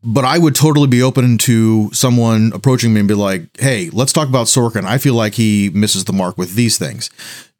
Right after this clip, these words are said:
I think because that's true, I, I wouldn't wanna say that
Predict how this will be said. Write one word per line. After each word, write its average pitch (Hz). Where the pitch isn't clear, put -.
I 107
think 156
because 170
that's 143
true, 95
I, 135
I 143
wouldn't 160
wanna 131
say 113
that 101